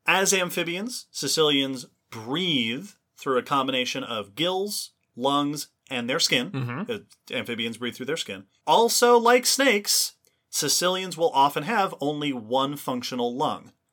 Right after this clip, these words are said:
Speaker 2: That makes
Speaker 1: So,
Speaker 2: sense.
Speaker 1: in snakes, it's the right lung is big and functional, and the left lung is a little vestigial thing. Uh, from what I was reading in Sicilians, some they, some have two functional lungs, which is also true for snakes. Uh, it sounds like maybe which lung it is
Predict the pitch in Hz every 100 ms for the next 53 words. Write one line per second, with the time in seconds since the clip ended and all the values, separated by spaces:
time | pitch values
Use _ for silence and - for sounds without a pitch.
0 | _ 98 90 101 95 80 - 135 117 -
1 | 175 190 190 147 135 123 123 110 107 131
2 | 139 160 147 135 135 117 101 123 123 120
3 | 196 180 175 160 135 123 117 113 120 113
4 | 110 110 107 107 107 - 127 110 107 98
5 | 101 95 92 _ _ _ 156 147 - 160
6 | 196 339 359 233 139 113 139 208 330 147
7 | 151 143 131 - 147 147 143 147 143 -
8 | - 180 202 185 - 165 170 165 165 208
9 | 196 123 - 107 90 95 - 110 110 104
10 | 120 104 123 120 151 151 104 95 - _
11 | _ _ 131 131 151 143 - 127 226 277
12 | 262 139 135 143 156 147 117 92 127 -
13 | 107 107 120 135 143 151 160 175